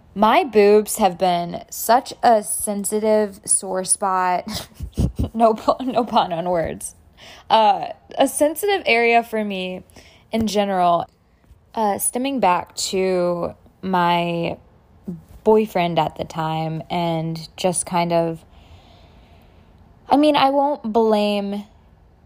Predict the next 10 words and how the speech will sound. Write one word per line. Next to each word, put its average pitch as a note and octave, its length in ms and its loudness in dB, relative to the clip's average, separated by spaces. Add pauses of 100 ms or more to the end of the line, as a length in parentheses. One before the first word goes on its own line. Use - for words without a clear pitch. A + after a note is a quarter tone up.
(380)
him. G3+ 380 2 (100)
Like, G3 220 4
obviously, G3 720 0
we F#3+ 180 -4
were F#3 140 0
both F3+ 300 0
going F3+ 280 -2
through F3+ 300 -2
a F3 100 0
lot D#3+ 480 0